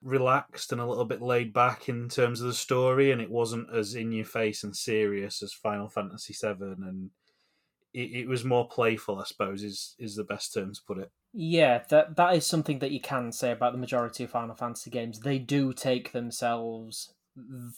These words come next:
Speaker 2: for the most part, very seriously. There are some wacky asides in some of them, like with Chocobo Racing and things like that. And in seven, where, as the game, uh,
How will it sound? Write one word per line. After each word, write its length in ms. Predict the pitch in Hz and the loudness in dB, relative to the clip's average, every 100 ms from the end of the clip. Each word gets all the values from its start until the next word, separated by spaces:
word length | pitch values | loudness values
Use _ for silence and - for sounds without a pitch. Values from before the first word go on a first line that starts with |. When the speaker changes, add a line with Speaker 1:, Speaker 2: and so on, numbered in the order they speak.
| - | -2
Speaker 2:
for 100 | 156 | 0
the 120 | 139 | 2
most 480 | 139 139 127 120 - | 2 4 2 2 -4
part, 240 | 123 113 - | -4 -4 -8
very 480 | 113 113 131 113 107 | -14 0 0 0 -6
seriously. 640 | - 120 113 110 - 120 110 | -4 -4 -4 -8 -8 -6 2
There 140 | 135 | 2
are 120 | 139 | 2
some 260 | - 151 143 | 0 -4 -2
wacky 400 | 185 196 - 147 | -2 -2 -2 -2
asides 460 | 135 139 123 120 123 | 0 2 2 0 -6
in 100 | 120 | -6
some 220 | 123 120 | -4 -4
of 80 | 120 | -4
them, 160 | 120 | -4
like 240 | 120 110 117 | -4 -4 -6
with 120 | 120 | -10
Chocobo 540 | - 127 - 123 120 | -6 -6 -6 -6 -4
Racing 400 | 117 113 - 113 | -4 -8 -10 -12
and 100 | 113 | -12
things 280 | 120 120 117 | -12 -12 -12
like 140 | 110 | -10
that. 200 | 110 110 - _ - _ _ _ _ 135 | -6 -6 -8 _ -20 _ _ _ _ 0
And 120 | 135 | 0
in 140 | 131 | 0
seven, 640 | - - 143 135 131 127 120 | 0 4 4 6 4 4 2
where, 680 | 120 120 120 117 117 - - | 6 6 6 6 2 -2 2
as 260 | 127 123 - | 2 2 -2
the 120 | 131 | -2
game, 420 | 131 123 123 127 | 4 4 4 0
uh, 140 | 135 | 2